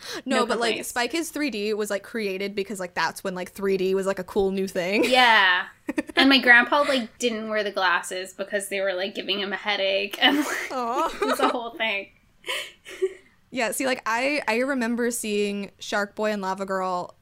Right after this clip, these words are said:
Speaker 1: in three D in theaters, and they were out of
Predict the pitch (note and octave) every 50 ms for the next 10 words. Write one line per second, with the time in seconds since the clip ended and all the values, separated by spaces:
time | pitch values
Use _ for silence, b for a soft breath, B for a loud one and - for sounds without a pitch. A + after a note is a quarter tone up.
0 | _ _ - - A3+ B3 A#3+ B3 A#3+ A#3 A3 A3 G#3+ G#3 G3+ G3 F#3 F#3 F3+ D#3+
1 | - - - G#3 G#3+ A#3 A3+ A3+ G#3 G3+ G3+ F#3+ F3+ E3 D#3+ D3+ D3+ D#3+ - -
2 | b b b b b b - G#3+ G#3 G3+ G#3 G3+ G#3 G#3 A3+ G#3 G#3+ G#3 G3+ -
3 | - G#3 G3+ G#3 A3 A3+ A3+ - - - - _ _ - G#3 G#3 G#3 G3+ G3+ G3+
4 | G3+ G3 G3 F#3+ G3 G3